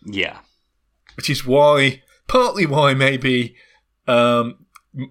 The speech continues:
Speaker 2: m-, Mum Kim doesn't know what the hell it is. <laughs>
Speaker 1: It seems to be Zhajang noodles with, uh, with some sirloin steak.
Speaker 2: Well,
Speaker 1: Roughly.
Speaker 2: yeah,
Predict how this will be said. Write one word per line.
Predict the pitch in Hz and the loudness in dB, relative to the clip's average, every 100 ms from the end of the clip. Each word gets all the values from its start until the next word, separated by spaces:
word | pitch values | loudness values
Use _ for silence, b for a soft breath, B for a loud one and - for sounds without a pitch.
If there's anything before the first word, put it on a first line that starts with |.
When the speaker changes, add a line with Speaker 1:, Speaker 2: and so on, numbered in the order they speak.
| 135 | -10
Speaker 2:
m-, | 131 139 131 | -8 -8 -8
Mum | 120 139 131 123 | 0 0 0 -6
Kim | 120 107 107 | -6 -6 -4
doesn't | 120 113 110 | -4 -4 -4
know | 110 107 | -2 -2
what | 107 | -4
the | 110 | -6
hell | 101 107 | -4 -4
it | 104 | -2
is. | 123 - - - - | -6 -4 -6 -4 -6
<laughs> | 123 - 185 208 - - - - _ B B B B B 143 | -6 -10 -6 -6 -6 -14 -14 -20 _ B B B B B -6
Speaker 1:
It | 185 | -4
seems | - 240 | -4 -4
to | 143 | -4
be | 113 | -6
Zhajang | - 107 95 101 90 | -4 -2 0 -2 -4
noodles | 90 95 85 78 - | -6 -8 -10 -12 -14
with, | 104 92 85 - - | -8 -8 -8 -14 -16
uh, | 95 90 85 82 | -10 -8 -8 -10
with | 85 92 | -12 -14
some | - 90 76 | -12 -16 -14
sirloin | - 101 82 82 80 | -10 -8 -8 -10 -12
steak. | - 82 - - _ _ b b _ | -10 -10 -12 -20 _ _ b b _
Speaker 2:
Well, | 110 143 | -2 -2
Speaker 1:
Roughly. | 113 156 | -2 -2
Speaker 2:
yeah, | 165 | 0